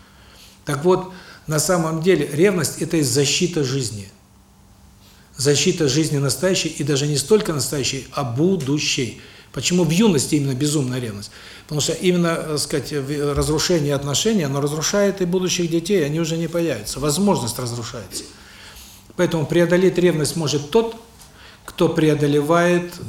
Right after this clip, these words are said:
поклонение жизни. Значит, какой механизм преодоления ревности?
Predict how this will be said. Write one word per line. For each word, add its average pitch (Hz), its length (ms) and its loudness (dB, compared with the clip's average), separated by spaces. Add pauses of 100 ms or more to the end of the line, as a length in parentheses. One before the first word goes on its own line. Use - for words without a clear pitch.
(180)
поклонение 143 640 -2
жизни. 107 460 -6 (720)
Значит, 131 160 -4
какой 180 240 4
механизм 190 640 4
преодоления 139 580 0
ревности? 107 480 -4